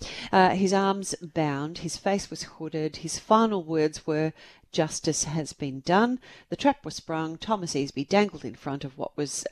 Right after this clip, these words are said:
what they said was the greatest multitude of spectators that had ever been assembled at Perth, 'cause word had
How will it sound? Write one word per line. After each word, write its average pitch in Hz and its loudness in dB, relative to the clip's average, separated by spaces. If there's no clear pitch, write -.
what 160 0
they 143 4
said 160 4
was 147 -4
the 151 -2
greatest 160 0
multitude 135 -4
of - -8
spectators - -4
that - -6
had 113 -4
ever 113 -2
been 107 -2
assembled 131 -4
at - -16
Perth, 131 -2
'cause 139 -2
word 147 4
had - -4